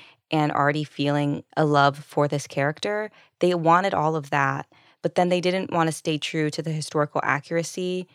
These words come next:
They wanted to fabricate a whole bunch of weird shit to kind of further this narrative that was only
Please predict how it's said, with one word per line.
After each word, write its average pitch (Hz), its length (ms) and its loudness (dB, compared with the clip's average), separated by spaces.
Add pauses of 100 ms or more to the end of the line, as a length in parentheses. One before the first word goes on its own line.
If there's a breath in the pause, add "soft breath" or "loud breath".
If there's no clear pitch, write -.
(140 soft breath)
They 175 140 2
wanted 170 380 2
to 185 80 -8
fabricate 180 640 0
a 156 60 -2
whole 180 340 -4
bunch 170 320 -2
of 151 100 -6
weird 156 280 -4
shit 165 440 2 (600 soft breath)
to - 120 -2
kind 185 320 0
of 175 120 0 (120)
further 180 360 4
this 165 240 2
narrative 160 540 2
that 151 160 2
was 147 240 -2
only 220 500 -2